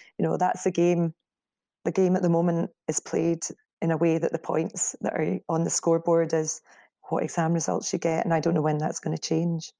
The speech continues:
Um, but equally, yesterday I was, uh, sort of counselling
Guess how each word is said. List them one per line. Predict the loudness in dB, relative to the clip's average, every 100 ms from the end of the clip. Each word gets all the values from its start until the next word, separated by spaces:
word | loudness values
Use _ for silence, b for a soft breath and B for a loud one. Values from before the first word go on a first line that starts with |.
| _ B B B B
Um, | -2 0 -2 -6 _ 0
but | 0
equally, | 2 2 2 4 2 0
yesterday | -2 -2 -2 0 2 2
I | 2
was, | 0 -4 -12 b b b b b
uh, | 0 0 0 -2
sort | -4 -4
of |
counselling | 0 0 2 0 2 2